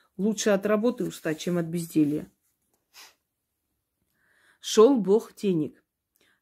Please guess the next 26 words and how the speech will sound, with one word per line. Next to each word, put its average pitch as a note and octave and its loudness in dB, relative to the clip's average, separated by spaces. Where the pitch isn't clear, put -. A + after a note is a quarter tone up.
нёс, G#3+ -2
нёс A3+ 2
в - -18
руке F#3 -4
ключ. F#3 -4
Вышла A#3+ 2
я G3 2
ему G3+ 2
навстречу, E3+ -6
поклонилась F#3+ -2
и G#3 -6
сказала: F#3 -6
"О G3+ 0
бог A#3+ 2
денег, F3 0
слава G#3+ 0
тебе, D3 -6
научи G3+ 2
меня, F#3 2
наставляй F#3+ -2
меня, E3 2
к - -12
великому G3 0
богатству F3 -2
направляй F3 -2
меня. D#3 -4